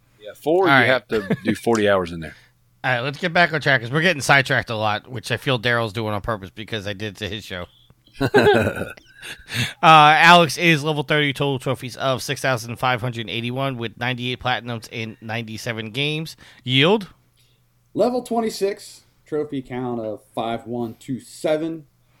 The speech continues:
Speaker 3: and a new platinum ups me to seventy-nine.
Speaker 2: What, uh, what platinum did you get, sir?
Speaker 3: Birds of Steel.
Speaker 2: Birds of Steel. What? Why does that game sound familiar?
Speaker 3: P S three game.
Speaker 2: Okay.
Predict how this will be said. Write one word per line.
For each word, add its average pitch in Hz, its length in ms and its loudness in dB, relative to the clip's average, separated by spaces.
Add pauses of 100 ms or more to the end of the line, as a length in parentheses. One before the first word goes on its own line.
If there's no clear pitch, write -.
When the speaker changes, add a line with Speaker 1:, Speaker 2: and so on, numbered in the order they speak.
(120)
Speaker 3:
and 107 800 -8
a 110 140 -4
new 185 240 -4
platinum 196 760 -8
ups 190 260 -4
me 190 180 -4
to 175 100 0
seventy-nine. 147 1200 -2 (920)
Speaker 2:
What, 117 240 -6
uh, 120 220 0
what 123 160 -6
platinum 120 280 -8
did 98 120 -14
you 101 60 -16
get, 98 100 -12
sir? 104 200 -12 (180)
Speaker 3:
Birds 170 300 -2
of 139 120 -8
Steel. 151 540 -4 (1120)
Speaker 2:
Birds - 340 -20
of 117 80 -20
Steel. 85 420 -20
What? 123 280 -12
Why 117 220 -10
does 185 80 -10
that 185 120 -12
game 165 160 -10
sound 135 220 -12
familiar? 101 400 -16 (260)
Speaker 3:
P 196 180 2
S 175 120 0
three 170 220 -2
game. 123 280 -2 (800)
Speaker 2:
Okay. 175 240 2